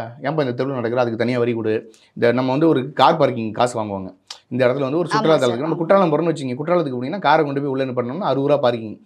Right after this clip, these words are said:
Speaker 1: அதே மாதிரி இப்ப நம்ம போறோம்னா வீட்டுக்குள்ள போறியா, வீட்டுக்குள்ள ரெண்டு மணி நேரம் இருந்தா பத்து ரூபா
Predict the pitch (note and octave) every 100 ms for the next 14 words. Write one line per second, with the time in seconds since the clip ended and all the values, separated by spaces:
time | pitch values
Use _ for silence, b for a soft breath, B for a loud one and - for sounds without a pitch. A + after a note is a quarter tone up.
0 | b b G#2+ D#3+ D#3 A2 B2 D3+ B B
1 | C3+ C#3+ C3 C3 D3 G3+ F#3 C#3 C3 B2
2 | D3+ B2 B2 D#3+ D#3 D3 C#3 D3 C#3+ C#3+
3 | C#3+ D3 B2+ B2 B2+